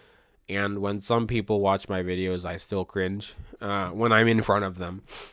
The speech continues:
If you welcome our audience participation, explain how that is going to work. Well, I do have Patreon, but no one subscribed to my Patreon. <laughs> Um, say goodbye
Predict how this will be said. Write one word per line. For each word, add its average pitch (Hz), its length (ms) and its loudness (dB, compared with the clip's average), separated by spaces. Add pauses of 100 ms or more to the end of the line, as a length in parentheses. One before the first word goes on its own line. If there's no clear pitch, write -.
(1120)
If 147 220 -2
you 165 80 -2
welcome 175 460 0
our 117 260 -2 (140)
audience 123 580 0
participation, 110 1000 -4
explain 151 560 -4
how 120 160 -4
that 107 200 -2
is 95 160 -4
going 101 260 -4
to 90 80 -6
work. 87 420 -8 (1500)
Well, 247 220 0
I 208 140 2
do 208 160 0
have 170 240 0
Patreon, 107 600 -2
but 98 140 -6
no 110 140 -4
one 104 220 -2
subscribed 104 640 -4
to 101 80 -6
my 82 180 -6
Patreon. 85 760 -10 (360)
<laughs> 320 160 4 (680)
Um, 107 760 -4 (100)
say 151 340 0
goodbye 117 680 2